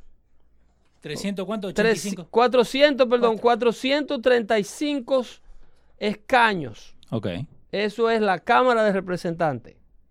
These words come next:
Speaker 1: Ok.
Speaker 2: Eh, eso va dependiendo a, a la cantidad de distritos electorales que tenga el estado donde usted vive.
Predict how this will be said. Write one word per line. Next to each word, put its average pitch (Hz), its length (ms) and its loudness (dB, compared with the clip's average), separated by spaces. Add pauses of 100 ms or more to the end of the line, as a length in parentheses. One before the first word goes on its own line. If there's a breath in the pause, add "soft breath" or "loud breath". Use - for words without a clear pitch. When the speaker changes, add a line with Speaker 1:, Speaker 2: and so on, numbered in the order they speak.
(360)
Speaker 1:
Ok. 110 180 -4 (520)
Speaker 2:
Eh, 165 800 -4
eso 208 360 0
va 233 460 4 (400)
dependiendo 202 600 0
a, 226 140 6
a - 140 -2
la 190 100 2
cantidad 190 440 0
de 220 80 4
distritos 208 420 0
electorales 214 640 2
que 190 140 -4
tenga 202 640 -2 (480)
el 190 140 -6
estado 208 420 2
donde 196 240 0
usted 196 240 -2
vive. 196 400 -4